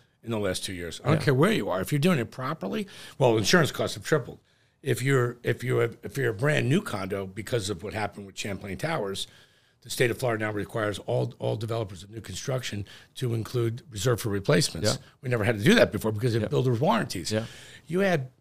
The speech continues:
Speaker 1: reserve for replacements for all the mechanical systems, the roof, what have you,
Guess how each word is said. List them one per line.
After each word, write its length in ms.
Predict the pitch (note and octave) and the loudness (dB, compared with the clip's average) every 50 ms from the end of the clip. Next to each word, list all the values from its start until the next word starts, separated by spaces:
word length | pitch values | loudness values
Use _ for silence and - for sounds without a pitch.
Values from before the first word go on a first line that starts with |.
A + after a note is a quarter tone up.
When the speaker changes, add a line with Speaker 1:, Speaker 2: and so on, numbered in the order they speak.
| _ _ - | _ _ -12
Speaker 1:
reserve 300 | B2+ B2+ C3 E3 E3+ E3 | -4 2 4 4 4 4
for 80 | - C#3+ | 2 0
replacements 680 | B2+ A#2+ A2 - D3+ D3+ D3 - - - G2 F#2+ F#2+ - | -2 -2 -2 0 0 0 0 -2 -4 -6 -8 -6 -6 -8
for 300 | - - A2+ G#2 G2+ G#2 - - | -8 -6 -6 -6 -6 -8 -6 -4
all 140 | - C3 A#2+ | -2 -2 -2
the 140 | G#2+ G2 - - | -2 -6 -10 -12
mechanical 500 | A#2 G#2+ - - C3+ B2+ B2+ A#2+ A#2 G#2+ | -18 -16 -6 0 2 2 2 2 0 -4
systems, 420 | - - A#2+ - - B2 G#2+ F2 - | -6 -6 -6 -6 -6 -8 -8 -8 -8
the 80 | G2+ | -6
roof, 340 | G#2 A#2+ A#2+ A#2 - - - | -2 -2 0 -2 -2 -4 -8
what 160 | F#2+ A2 G2+ G2+ | -8 -6 -6 -4
have 200 | G2 F2+ F2 F#2 | -6 -6 -6 -6
you, 140 | F#2 F#2+ | -8 -8